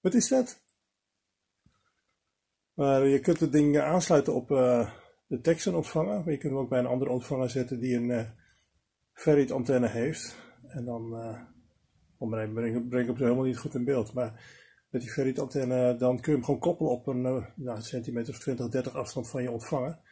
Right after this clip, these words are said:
En dat is al voldoende om, eh, <laughs> om, om te gebruiken. Kijk. <laughs> Hij wil hem al te grazen nemen.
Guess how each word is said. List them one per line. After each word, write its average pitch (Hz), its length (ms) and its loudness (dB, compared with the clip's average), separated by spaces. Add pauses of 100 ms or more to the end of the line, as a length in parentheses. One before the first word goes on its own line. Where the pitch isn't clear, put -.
(340)
En 131 120 -2
dat 131 120 0
is 127 120 0
al 139 80 0
voldoende 139 420 -2
om, 127 220 0
eh, 120 300 2
<laughs> - 60 -8
om, 113 80 0 (760)
om 240 140 10
te 208 140 12
gebruiken. 165 640 4
Kijk. - 400 -8 (840)
<laughs> - 960 -6
Hij 135 100 -2
wil 143 160 6
hem 139 100 4
al 135 100 2
te 135 100 0
grazen 123 460 2
nemen. 107 320 -6